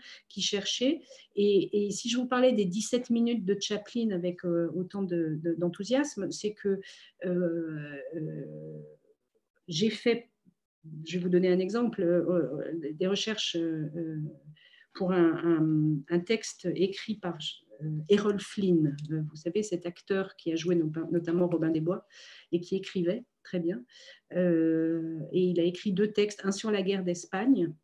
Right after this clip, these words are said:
euh, et un, euh, sur, euh, euh, l'arrivée de, la chute de Batista et l'arrivée de, de, euh, au pouvoir de Castro, euh, qui sont des textes très étonnants. On a mis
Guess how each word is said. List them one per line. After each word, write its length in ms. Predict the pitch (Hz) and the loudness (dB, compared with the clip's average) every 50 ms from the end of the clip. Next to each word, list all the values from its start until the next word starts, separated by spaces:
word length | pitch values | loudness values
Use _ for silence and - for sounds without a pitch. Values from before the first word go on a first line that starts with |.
| _ _ - | _ _ -4
euh, 920 | 180 175 170 170 170 170 165 160 160 160 160 156 156 156 160 156 156 151 156 156 156 - - - - - - _ _ - | -2 0 0 0 0 -2 -2 -4 -6 -6 -6 -6 -6 -6 -6 -6 -6 -6 -8 -8 -12 -16 -20 -20 -20 -20 -20 _ _ 4
et 260 | 214 208 208 202 - - | 4 6 6 4 2 2
un, 340 | 214 214 214 220 233 240 - | 4 6 6 6 4 2 0
euh, 180 | 190 185 180 175 | 2 4 4 4
sur, 380 | 175 175 - - 202 190 190 | 4 2 0 -2 -2 0 0
euh, 560 | 185 185 180 175 170 170 165 165 160 160 156 156 156 - 160 | 2 4 6 6 6 6 4 4 2 0 0 -2 -4 -4 -6
euh, 320 | 165 160 160 160 156 156 156 160 160 151 143 147 151 143 135 113 - - - - - _ _ _ _ _ _ - | -4 -4 -4 -4 -4 -2 -2 -2 -2 -2 -2 -2 -2 -4 -4 -4 -8 -12 -16 -18 -20 _ _ _ _ _ _ -4
l'arrivée 380 | 175 180 180 190 185 180 202 208 | -2 0 0 0 2 2 0 2
de, 220 | 180 185 175 170 165 | 2 4 4 4 4
la 120 | 175 180 | 2 0
chute 240 | 180 - - 196 185 | 0 -2 -2 0 2
de 60 | 196 | 2
Batista 560 | 180 180 180 180 - 196 - - - 226 220 | 2 2 0 -2 -6 -10 -8 -4 0 2 4
et 60 | 214 | 4
l'arrivée 360 | 202 180 180 180 185 175 202 196 | 4 4 2 0 0 0 0 0
de, 420 | 175 175 170 165 165 156 143 160 165 | 2 2 2 2 2 2 0 -2 -2
de, 560 | 170 165 160 160 156 156 156 151 147 143 120 131 160 | -2 -2 -2 -2 -2 -2 -2 -2 -4 -6 -8 -10 -12
euh, 80 | 160 156 151 151 | -10 -10 -8 -6
au 80 | 156 180 | -4 -6
pouvoir 600 | 175 - - 175 165 - 185 190 196 196 - 165 | -6 -6 -8 -8 -6 -4 -2 -2 -2 -2 -4 -2
de 120 | 160 165 | -2 -2
Castro, 560 | 170 170 170 170 165 - - - - 147 143 - - - - - - - - _ _ _ _ - | 0 0 -2 -4 -4 -6 -14 -12 -10 -10 -10 -10 -14 -20 -20 -20 -20 -20 -20 _ _ _ _ -4
euh, 720 | - 156 151 147 147 147 143 135 135 131 123 117 117 117 117 - - | -2 0 2 2 0 0 -2 -2 -2 -4 -4 -6 -8 -10 -12 -14 -16
qui 160 | - - - | -16 -12 -2
sont 120 | - 180 | 2 2
des 120 | 170 156 156 | 2 2 2
textes 280 | 156 196 190 190 - | 0 -2 -4 -4 -6
très 300 | - - - 240 233 208 | -10 -4 -2 0 2 2
étonnants. 460 | 214 208 - 180 165 160 156 165 160 - _ _ _ - - - _ - | 2 0 0 0 0 0 0 -2 -4 -6 _ _ _ -20 -20 -18 _ 0
On 140 | 190 208 208 | 4 6 6
a 120 | 214 220 | 6 6
mis 300 | 226 240 254 269 254 - | 6 6 6 4 2 -4